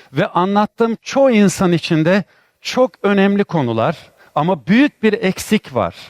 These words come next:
Nedir eksik? Eksik selam. Selamsız başlarsan ne anlattığının, nasıl anlattığının çok bir önemi kalmıyor.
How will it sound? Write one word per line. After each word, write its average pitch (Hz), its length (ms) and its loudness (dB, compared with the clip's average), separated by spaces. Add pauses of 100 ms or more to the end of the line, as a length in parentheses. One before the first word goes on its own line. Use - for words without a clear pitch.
(460)
Nedir 214 360 2
eksik? 160 680 -4 (640)
Eksik 127 400 -6
selam. 170 380 0 (920)
Selamsız 139 760 -2
başlarsan 127 680 -2 (500)
ne 131 160 0
anlattığının, 117 840 -2 (540)
nasıl 123 340 -2
anlattığının 117 840 -2 (360)
çok - 360 -8
bir 131 60 0
önemi 127 300 0
kalmıyor. 131 560 -2